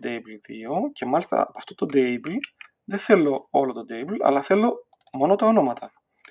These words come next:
Άρα κλείνω την αγγείλη, πατάω Enter, εδώ μου το φέρνει σε κάθετη διάταξη. Αυτό θα το χρησιμοποιήσουμε στην κολόνα αυτή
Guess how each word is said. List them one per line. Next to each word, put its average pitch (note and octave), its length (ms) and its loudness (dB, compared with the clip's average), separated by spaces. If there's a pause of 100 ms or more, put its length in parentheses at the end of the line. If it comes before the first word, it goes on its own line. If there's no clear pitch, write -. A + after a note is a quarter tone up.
(300)
Άρα B2 280 2 (240)
κλείνω C3 260 -6
την A2+ 160 -12
αγγείλη, A2+ 640 -8 (640)
πατάω - 320 -6 (140)
Enter, E3 240 -4 (320)
εδώ F#3+ 240 0
μου G#3+ 80 2
το C#3 100 -2
φέρνει A3 520 2 (280)
σε - 300 0
κάθετη - 480 6
διάταξη. - 520 -10 (140)
Αυτό - 260 -2
θα - 140 -4
το B2 60 -6
χρησιμοποιήσουμε A#2 920 -8 (420)
στην C#3 400 -10 (1040)
κολόνα A2 340 -6
αυτή A#3 420 2